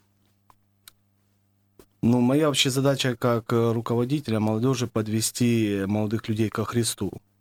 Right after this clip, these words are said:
познакомить их со Христом, и дальше они сами делают выбор, куда они идут.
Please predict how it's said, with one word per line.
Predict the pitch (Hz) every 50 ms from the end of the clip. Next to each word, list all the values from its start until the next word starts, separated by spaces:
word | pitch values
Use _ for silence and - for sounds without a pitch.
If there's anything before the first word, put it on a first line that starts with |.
| _ _ _ -
познакомить | - 113 101 104 120 110 - - 117 104 101 101 -
их | 104
со | - - 120 107
Христом, | - 120 120 117 - - 170 185 196 196 - - -
и | 131 120 113 113 113 110 110 107 - - - _ - _ _
дальше | - 139 127 135 139 147 139 - - 147 135
они | 131 131 135 127
сами | - - 165 143 127 113
делают | 101 110 104 104 - -
выбор, | 120 104 107 101
куда | - - 113 110 117 107
они | 101 104 107 110 110
идут. | 104 110 101 98